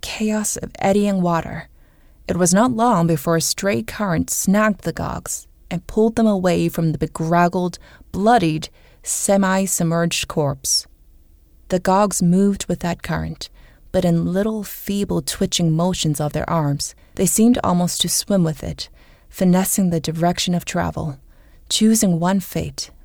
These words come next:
over another. As the emergency workers chatted and grumbled above, in no great hurry to extricate the body, there would always be another, and then another.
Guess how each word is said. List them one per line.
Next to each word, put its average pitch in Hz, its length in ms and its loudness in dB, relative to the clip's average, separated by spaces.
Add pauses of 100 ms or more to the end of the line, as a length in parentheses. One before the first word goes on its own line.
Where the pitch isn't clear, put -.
(100)
over 165 240 0
another. 151 440 -4 (1040)
As 196 160 4
the 190 100 4
emergency 180 540 2
workers 160 580 -2
chatted 170 500 -2
and 147 160 -2
grumbled 170 380 0
above, 147 560 -4 (380)
in 175 140 4
no 185 200 8
great 190 240 0
hurry 180 380 0
to 160 220 -2
extricate 160 480 -4
the - 60 -6
body, 170 500 -4 (680)
there - 120 0
would 175 140 0
always 185 340 0
be 202 160 -4
another, 202 520 -4 (600)
and 151 180 -2
then 147 120 -2
another. 170 500 -4